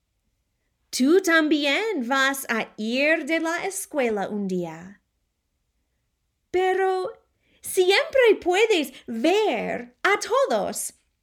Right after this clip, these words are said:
En las fotos", Birdie toca el celular de Imani, "y en tus recuerdos." Birdie toca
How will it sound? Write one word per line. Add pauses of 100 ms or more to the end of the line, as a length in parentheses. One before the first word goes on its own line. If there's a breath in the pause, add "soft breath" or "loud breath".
(280)
En
las
fotos", (680)
Birdie
toca (240 loud breath)
el
celular (240)
de (140)
Imani, (1600)
"y (500)
en
tus
recuerdos." (840)
Birdie
toca